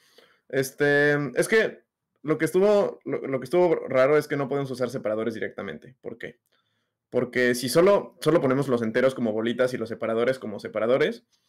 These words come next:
nos pueden quedar una, una combinación así, en donde tendríamos dos más cero más dos.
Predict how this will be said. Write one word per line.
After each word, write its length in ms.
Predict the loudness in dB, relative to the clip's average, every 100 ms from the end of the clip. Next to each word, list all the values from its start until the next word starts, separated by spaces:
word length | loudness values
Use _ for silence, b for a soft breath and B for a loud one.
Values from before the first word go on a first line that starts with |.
| b b -6
nos 120 | -2
pueden 220 | 0 2
quedar 200 | 4 4
una, 280 | 4 2 0
una 160 | 0 0
combinación 420 | 0 -2 -2 -4
así, 360 | -4 -6 -8 _ _
en 120 | -4
donde 140 | -2 -2
tendríamos 460 | 0 0 2 2
dos 200 | 2 2
más 160 | 0 -2
cero 200 | 0 0
más 160 | -2
dos. 380 | 0 -2 -2 -20